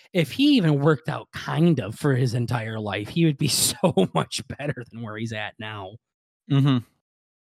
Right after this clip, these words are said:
Speaker 1: So, it's
Speaker 2: Oh,
Speaker 1: just
Speaker 2: yeah.
Speaker 1: like one seventy is where he's at, like, one seventy, one seventy-five on bench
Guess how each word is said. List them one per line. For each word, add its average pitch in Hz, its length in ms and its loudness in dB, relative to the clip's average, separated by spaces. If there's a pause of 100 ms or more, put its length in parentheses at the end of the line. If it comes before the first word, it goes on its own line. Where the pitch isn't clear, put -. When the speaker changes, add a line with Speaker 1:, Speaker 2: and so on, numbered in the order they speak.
(220)
Speaker 1:
So, 135 520 -4
it's 170 160 -4
Speaker 2:
Oh, 104 60 2
Speaker 1:
just 98 180 0
Speaker 2:
yeah. 107 60 0
Speaker 1:
like 139 180 -2 (400)
one 160 400 2
seventy 131 720 -4
is 113 580 -8 (160)
where 135 220 -6
he's 123 200 -6
at, 113 260 -4
like, 107 160 -12
one 117 160 -4
seventy, 113 360 -10
one 107 180 -8
seventy-five 107 680 -10
on 101 160 -10
bench 104 520 -10